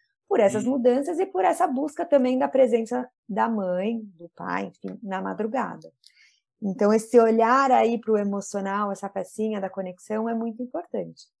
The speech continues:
Speaker 1: E uma, uma, um,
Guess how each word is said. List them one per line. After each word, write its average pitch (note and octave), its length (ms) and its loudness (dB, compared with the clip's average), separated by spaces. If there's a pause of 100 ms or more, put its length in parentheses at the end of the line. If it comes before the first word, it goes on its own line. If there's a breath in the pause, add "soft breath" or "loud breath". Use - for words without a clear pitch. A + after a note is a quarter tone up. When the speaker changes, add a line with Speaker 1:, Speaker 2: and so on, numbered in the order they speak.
(480 soft breath)
Speaker 1:
E A3+ 600 -2 (120)
uma, B3+ 760 0 (500)
uma, G3+ 220 -4 (320)
um, F3 640 -10